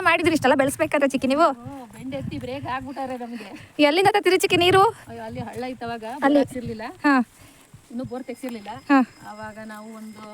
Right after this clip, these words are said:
Speaker 2: ಏಯ್ತ್, ನೈನ್ತ್,
Speaker 1: ಹ್ಮ್.
Speaker 2: ಸೆವೆಂತ್ ಇದ್ವಿ ಅವಾಗ.
Speaker 1: ಹ್ಮ್.
Speaker 2: ಅವಾಗೆಲ್ಲ ತುಂಬಾ ವರ್ಷವ್ರೆ ನಮ್ಗೆ. ಅದು ಹಳೆ ಅನುಭವ ನಮ್ಗೆ. ಇವಾಗ ಆ ಕಷ್ಟಗಳೆಲ್ಲ ಮರುಕಳಿಸಿ ಮತ್ತೆ ವಾಪಸ್ ಬಂದೈತೆ ಅನ್ನೋ ಕಷ್ಟಗಳು.
Speaker 1: ಅವಾಗ ನೋಡಿ, ನೀವು ಅವಾಗ ತಂದ್ ಮಾಡಿದಕ್ಕೆ ನಮ್ಮ
Speaker 2: ಈಗ
Speaker 1: ಅಪ್ಪನ
Speaker 2: ನಮ್ಮ
Speaker 1: ಮನೆ
Speaker 2: ಮಕ್ಳುಗಳು ಒಳ-, ಒಳ-, ಕೆಳಗಡೆ ನಲ್ಲಿಯಿಂದ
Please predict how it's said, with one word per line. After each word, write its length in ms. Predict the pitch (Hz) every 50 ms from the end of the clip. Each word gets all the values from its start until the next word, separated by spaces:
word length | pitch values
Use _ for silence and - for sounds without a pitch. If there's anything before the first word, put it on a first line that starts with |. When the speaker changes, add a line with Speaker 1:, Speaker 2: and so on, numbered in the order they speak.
| 208 208 208 208 214 208 214
Speaker 2:
ಏಯ್ತ್, 240 | 220 233 - - 254
ನೈನ್ತ್, 440 | 240 233 220 214 220 220 - -
Speaker 1:
ಹ್ಮ್. 140 | 226 220 226
Speaker 2:
ಸೆವೆಂತ್ 540 | - _ - - 233 226 262 285 277 254 226
ಇದ್ವಿ 200 | 240 214 233 240
ಅವಾಗ. 200 | 226 208 185 180
Speaker 1:
ಹ್ಮ್. 380 | 190 220 277 - 285 285 277 240 - - - - - - - - - - - _ _ _ _ _ - -
Speaker 2:
ಅವಾಗೆಲ್ಲ 380 | 359 - 208 240 254 254 269 277
ತುಂಬಾ 300 | - 277 254 247 277 277
ವರ್ಷವ್ರೆ 400 | 247 233 226 - 269 262 262 269
ನಮ್ಗೆ. 240 | 254 254 247 226 214 - - - - - - - -
ಅದು 120 | - 233
ಹಳೆ 220 | 220 196 202 247 254
ಅನುಭವ 340 | 247 240 240 233 254 247 247 233
ನಮ್ಗೆ. 260 | 240 233 254 262 262
ಇವಾಗ 340 | 240 233 240 247 240 254 269 240
ಆ 60 | 226
ಕಷ್ಟಗಳೆಲ್ಲ 640 | 240 240 220 - 240 233 240 240 233 240 247 247 247 240 214 196 196 214
ಮರುಕಳಿಸಿ 420 | 226 233 - 240 269 262 - 269
ಮತ್ತೆ 260 | 220 214 196 - 247
ವಾಪಸ್ 280 | 226 214 220 - 247 247
ಬಂದೈತೆ 360 | 208 220 226 233 233 220 233
ಅನ್ನೋ 220 | 208 202 202 196
ಕಷ್ಟಗಳು. 420 | 190 - - 196 - 233 220 196 170 - - - _ _ - _ _ - - - - - - - -
Speaker 1:
ಅವಾಗ 200 | 240 247 240 247
ನೋಡಿ, 300 | 247 269 285 277 277 240
ನೀವು 180 | 247 269 277
ಅವಾಗ 180 | 269 262 285 339 - -
ತಂದ್ 180 | 339 339 370
ಮಾಡಿದಕ್ಕೆ 580 | 349 320 294 285 262 277 - 214 185 190 - 285 320 - - - - - - - - - - - - - - - -
ನಮ್ಮ 100 | 285 277
Speaker 2:
ಈಗ 60 | 277
Speaker 1:
ಅಪ್ಪನ 100 | 294 311
Speaker 2:
ನಮ್ಮ 80 | 311 311
Speaker 1:
ಮನೆ 100 | 311 311
Speaker 2:
ಮಕ್ಳುಗಳು 360 | 294 - 302 294 285 285 311
ಒಳ-, 300 | 302 262 240 226 214 220
ಒಳ-, 240 | 226 226 220 226 -
ಕೆಳಗಡೆ 280 | 247 254 277 285 285
ನಲ್ಲಿಯಿಂದ 420 | 254 254 269 294 302 311 311 294